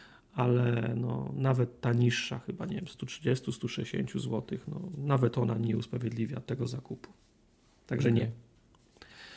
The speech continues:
Speaker 1: Natomiast, y, obiecałem, że powiem też, y, o lepszej grze, które,
Speaker 2: Okej.
Speaker 1: której, której to, której to kilka elementów straszenia i mechanicznych wychodzi.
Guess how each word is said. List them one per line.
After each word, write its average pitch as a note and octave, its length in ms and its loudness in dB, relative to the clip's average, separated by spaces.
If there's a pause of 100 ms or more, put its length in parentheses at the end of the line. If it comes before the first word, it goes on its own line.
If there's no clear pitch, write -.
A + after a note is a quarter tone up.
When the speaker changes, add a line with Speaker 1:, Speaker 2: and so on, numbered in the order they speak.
(800)
Speaker 1:
Natomiast, D#3+ 440 6
y, E3 260 12 (500)
obiecałem, F3+ 540 10
że E3 140 8
powiem E3+ 280 8
też, - 420 0
y, D#3 320 2 (560)
o D3 40 4
lepszej C3 420 6
grze, B2+ 320 6 (440)
które, C3+ 480 6
Speaker 2:
Okej. A2+ 120 2
Speaker 1:
której, C3 280 8 (140)
której C3+ 360 8
to, C3 640 4 (240)
której C3+ 300 6 (320)
to C3+ 120 2
kilka D3+ 380 4
elementów C#3 800 6
straszenia C3+ 680 4
i B2+ 80 6
mechanicznych C3 680 6
wychodzi. B2+ 680 6